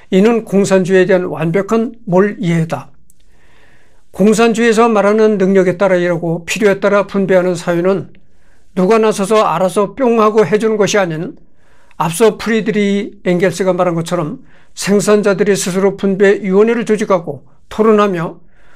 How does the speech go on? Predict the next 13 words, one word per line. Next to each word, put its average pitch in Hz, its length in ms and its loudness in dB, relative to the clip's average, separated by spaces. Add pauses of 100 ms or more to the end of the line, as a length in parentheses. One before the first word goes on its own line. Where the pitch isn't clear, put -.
(240)
얼마가 214 440 2
필요하고 165 580 -2 (300)
얼마가 202 540 0
불필요한지 190 760 -2
얘기하는 180 600 -2 (600)
수의 233 440 0
민주주의에 190 600 0
따른 180 240 0
직접 214 380 -2
민주주의에 202 680 0
의거-, 185 560 -2
의거한 208 560 2
분배를 208 500 0